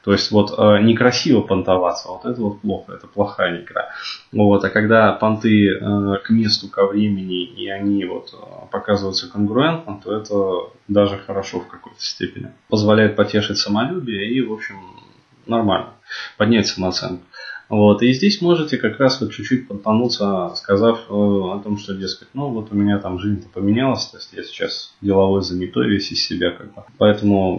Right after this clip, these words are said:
я готов со своей стороны, а, с тобой встретиться, но учти мой график нынешний, там, мои интересы, как бы. Вот, и здесь уже это будет, э, хорошим как раз козырем в ваших руках, а, то есть это позволит переменить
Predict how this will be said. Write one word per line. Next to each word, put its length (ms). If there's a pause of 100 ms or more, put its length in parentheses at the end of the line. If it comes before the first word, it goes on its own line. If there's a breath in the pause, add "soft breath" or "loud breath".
я 160
готов 320
со 100
своей 240
стороны, 720
а, 560
с 80
тобой 300
встретиться, 640
но 680
учти 460 (120)
мой 260 (180)
график 680
нынешний, 600
там, 260
мои 280
интересы, 600
как 240
бы. 80 (500 loud breath)
Вот, 420
и 120
здесь 340
уже 500
это 220
будет, 400
э, 400
хорошим 400
как 160
раз 200
козырем 460
в 40
ваших 320
руках, 440
а, 320 (120)
то 60
есть 120
это 140
позволит 520
переменить 640